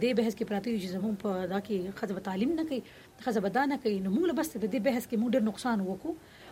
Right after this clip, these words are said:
موږ ځان سدیانو نور شاته بوزو، بس ته اوس دونه پوره وه. زما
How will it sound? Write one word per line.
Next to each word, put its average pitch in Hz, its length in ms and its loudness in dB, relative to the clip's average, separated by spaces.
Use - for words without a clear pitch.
موږ 226 240 4
ځان 254 180 4
سدیانو 233 420 4
نور 254 160 2
شاته 220 260 0
بوزو، 269 240 0
بس 240 160 -4
ته 208 100 4
اوس 214 100 0
دونه 233 180 4
پوره 190 220 -2
وه. 277 80 0
زما 220 160 0